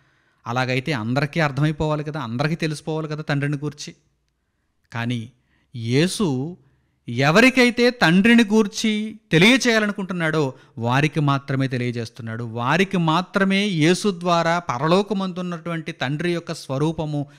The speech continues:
అర్థమవుతున్నది. ప్రియులారా, ఈ విషయాన్ని జాగ్రత్తగా మీరు ఆలోచించాలి, అర్థం చేసుకోవాలి. చాలామంది అనుకుంటారు, "మేము బైబిల్ చదివితే, బాప్తిస్మం తీసుకోకపోయినా, ప్రభువులో రక్షణ నొందకపోయినా, ప్రభువు కొరకు బ్రతకకపోయినా, క్రైస్తవులమని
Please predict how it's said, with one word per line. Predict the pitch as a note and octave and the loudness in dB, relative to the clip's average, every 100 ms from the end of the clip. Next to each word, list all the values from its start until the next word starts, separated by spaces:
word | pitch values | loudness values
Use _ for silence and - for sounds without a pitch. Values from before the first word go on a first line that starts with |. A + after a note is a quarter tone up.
| _ | _
అర్థమవుతున్నది. | A2 A#2 B2+ C3+ C3 B2+ A#2 G#2+ A2+ A#2 G2+ - _ _ _ _ _ _ _ _ _ _ | -14 -8 -4 -2 -4 -4 -6 -6 -6 -6 -8 -18 _ _ _ _ _ _ _ _ _ _
ప్రియులారా, | C3+ C#3+ D3 D3 | -4 -2 -2 -2
ఈ | C#3 | -2
విషయాన్ని | C3+ C3 F3 D#3 | -4 -2 0 0
జాగ్రత్తగా | B2+ C3 D#3 G3 G#3+ | 2 0 2 -2 0
మీరు | G#3+ F#3 | 0 2
ఆలోచించాలి, | C#3 B2+ D#3+ E3+ D3 C#3+ C3 | 0 -2 -4 -6 -8 -8 -10
అర్థం | A#2 A2 C3 | -10 -12 -12
చేసుకోవాలి. | B2 A2+ - G#2+ G#2+ D3+ | -12 -14 -16 -14 -10 -4
చాలామంది | D3+ F#3 F3+ | -2 -2 -2
అనుకుంటారు, | F3 F#3 F3 D#3+ D3+ A2+ _ _ _ _ - | -4 -6 -6 -6 -6 -8 _ _ _ _ -4
"మేము | C#3 | 0
బైబిల్ | C3+ E3+ G#3+ F#3 | 2 4 2 2
చదివితే, | D3 C#3 C3 A2 - _ _ _ _ | 0 -2 -4 -6 -10 _ _ _ _
బాప్తిస్మం | B2 B2 D3 - C#3+ | -6 -4 -4 -2 -2
తీసుకోకపోయినా, | C3+ - C3+ B2+ B2+ B2 C#3+ | -2 -4 -8 -8 -8 -8 -6
ప్రభువులో | C3 A#2 C#3 C#3+ | -6 -4 -4 -4
రక్షణ | A#2+ - C#3 | -6 -6 -4
నొందకపోయినా, | C3+ B2 B2+ B2+ B2+ C3+ | -4 -4 -6 -8 -8 -6
ప్రభువు | C3 C3 F3 | -2 2 2
కొరకు | F#3 E3+ G3+ | 2 2 2
బ్రతకకపోయినా, | A3 D#3+ E3+ F3 E3+ E3+ D3+ | 2 0 0 -8 -6 -4 -4
క్రైస్తవులమని | F#3+ C3+ E3 - A3 A3 G#3 G#3+ | -4 -2 -4 -2 2 4 6 4